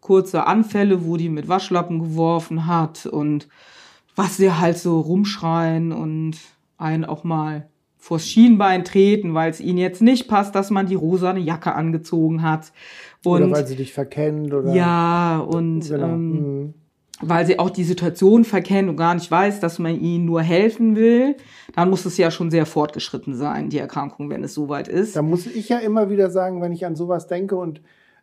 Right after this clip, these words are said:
Speaker 2: ich bin, also ich bin, jeder hat ja so seinen Fokus, was er gerne pflegt, sage ich jetzt mal, oder womit, oder das Patientenklientel, wo er gerne mitarbeitet. Und, ähm, ich, ich muss immer sagen, äh, Hut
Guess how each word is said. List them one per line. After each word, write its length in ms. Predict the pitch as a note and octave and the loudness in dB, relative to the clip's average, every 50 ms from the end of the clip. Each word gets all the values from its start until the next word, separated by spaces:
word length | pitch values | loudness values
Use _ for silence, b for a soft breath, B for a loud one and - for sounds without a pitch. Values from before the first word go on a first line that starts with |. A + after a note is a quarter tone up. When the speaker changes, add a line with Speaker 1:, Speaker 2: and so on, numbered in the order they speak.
| b _ - | b _ -10
Speaker 2:
ich 280 | - - - - _ _ _ _ _ _ _ _ _ | -10 -10 -10 -14 _ _ _ _ _ _ _ _ _
bin, 260 | - F#3 - - - | 0 0 0 0 -4
also 200 | F3+ D#3 C#3 D#3 | -6 -4 -4 -4
ich 180 | D#3 C#3+ - - | -6 -6 -4 -4
bin, 160 | F3 E3+ E3+ | -4 -4 -2
jeder 260 | D3+ D#3 E3+ G3 F3 | -2 0 0 2 0
hat 140 | D#3 F3+ F3+ | 0 2 2
ja 100 | G3 F3 | 2 2
so 80 | E3 E3 | 2 2
seinen 220 | D#3+ E3 D#3 D3+ | 0 0 -2 -2
Fokus, 420 | D#3 - F#3 F#3+ F#3 A3 G3+ - | 0 2 2 4 4 2 0 0
was 160 | - E3+ E3 F3 | -2 -2 0 -2
er 80 | E3 | -2
gerne 320 | D3+ D3 D#3+ D#3+ E3+ E3 - | -2 -2 -4 -2 -2 -4 -4
pflegt, 460 | - - D3+ E3 G#3 - - - - | -6 -2 0 0 0 0 -2 -4 -2
sage 200 | G3 F#3 F#3 F#3 | 0 0 0 -2
ich 80 | F3+ | -2
jetzt 220 | - G3+ G3 - - | -2 -4 -4 -4 -6
mal, 240 | F3+ F#3 F#3+ G#3 G3+ | -4 -2 -2 0 0
oder 300 | F3 E3 E3 D#3 D3 D#3 | 0 0 0 -2 -4 -8
womit, 320 | D#3 D3+ E3 F3 F3 A3 | -6 -4 -4 -4 -4 -4
oder 280 | G#3 G3 F3 D3+ D#3+ D3+ | -4 -4 -2 -2 -4 -6
das 200 | C#3+ D3 C3+ - | -6 -10 -12 -12
Patientenklientel, 1040 | - D3+ - - E3+ E3+ G#3 G3+ F3+ F3 - F#3 F3+ F3+ F3 F3 F#3 F#3 F3+ F3+ F3+ B B B B B B B | -12 -12 -8 -6 -8 -6 -6 -8 -10 -6 -4 -2 0 0 0 0 2 2 2 0 -2 B B B B B B B
wo 60 | - D#3+ | -6 -4
er 60 | D#3 | -4
gerne 280 | D3 D#3+ D#3+ E3 E3 | -2 -2 -2 -2 -2
mitarbeitet. 920 | E3 D#3+ D#3+ D#3+ - E3+ D#3+ F3 F#3 F#3 G3 G3 G3+ G3+ G#3 A3 G#3 G#3+ - b b b b b b - | -4 -4 -6 -6 -4 -2 0 0 0 2 0 0 0 0 -2 -4 -6 -6 -12 b b b b b b -4
Und, 300 | F3+ E3+ E3 E3 - - - | -2 -2 -2 -4 -10 -8 -4
ähm, 460 | G3 E3+ D#3+ D#3+ D#3 D#3 D3+ D3+ b b b b b b _ - | -4 -2 -2 -2 -4 -6 -8 -10 b b b b b b _ -8
ich, 280 | D#3+ - - C#4+ - | -8 -8 -10 -8 -8
ich 160 | G3+ - - F3+ | -8 -4 -2 0
muss 240 | G3+ A#3+ A#3 A#3+ | 2 2 0 0
immer 260 | A#3+ A3+ A3 A3+ A3+ G#3 | -2 -2 0 0 2 2
sagen, 380 | F#3+ G3+ G#3 G#3+ G#3+ A3+ - - | 2 2 2 2 0 -4 -6 -12
äh, 360 | - - - - G#3+ - B2+ | -16 -16 -12 -8 -8 -6 -4
Hut 360 | D#3 F3+ G#3 C#4 D#4+ - - | 0 4 4 6 4 4 -2